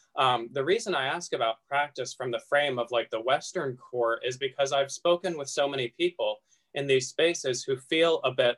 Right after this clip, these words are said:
lost, you know, like the paradox of choice, where when you have so many options, it, it actively becomes harder to choose and you feel worse about it. Um, because we have this smorgasbord, we have access to all of the wisdom of the ages and all these different traditions, just a few clicks away in most cases.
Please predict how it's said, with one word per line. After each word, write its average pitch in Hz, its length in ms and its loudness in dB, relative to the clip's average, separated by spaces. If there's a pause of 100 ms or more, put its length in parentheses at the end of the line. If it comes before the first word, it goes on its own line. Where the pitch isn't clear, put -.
lost, 123 600 0
you 135 80 0
know, 123 120 2
like 117 160 2
the 127 180 -12
paradox 131 480 2
of 113 100 -8
choice, 120 400 -4
where 120 120 -2
when 120 120 -4
you 117 160 -2
have 123 180 2
so 131 180 0
many 117 180 -2
options, 131 560 -4
it, 110 120 -2 (380)
it 117 80 4
actively 120 380 2
becomes 127 360 -4
harder 123 260 0
to 120 80 -4
choose 123 380 -2
and 117 100 -6
you 110 120 -8
feel 120 200 0
worse 113 240 -4
about 151 260 0
it. 165 180 0
Um, 117 300 -4 (360)
because 156 340 0
we 151 180 -2
have 151 240 2
this 143 240 -4
smorgasbord, 151 580 -2
we 120 120 -2
have 139 160 0
access 147 400 0
to 143 100 -6
all 147 260 2
of 156 60 -2
the 151 100 -4
wisdom 139 320 -2
of 127 100 -6
the 120 140 2
ages 123 320 -2
and 120 80 -4
all 127 160 0
these 123 200 0
different 131 300 -4
traditions, 120 540 -2
just 117 220 -6
a 131 60 -20
few 156 200 -4
clicks - 320 -6
away 120 380 4
in 104 60 -14
most 104 280 -12
cases. 110 560 -4